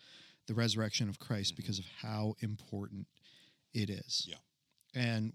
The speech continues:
Speaker 1: we just, we can't ever forget it. And so, you know, uh, we, we typically hang out at Christmas one season a year.
Speaker 2: Yep.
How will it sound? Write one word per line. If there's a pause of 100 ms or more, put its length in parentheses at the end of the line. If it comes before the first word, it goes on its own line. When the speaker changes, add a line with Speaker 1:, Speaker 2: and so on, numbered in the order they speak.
Speaker 1:
we
just,
we
can't
ever
forget
it.
And
so, (500)
you
know,
uh, (480)
we,
we (280)
typically
hang
out
at
Christmas (420)
one
season
a
year. (140)
Speaker 2:
Yep.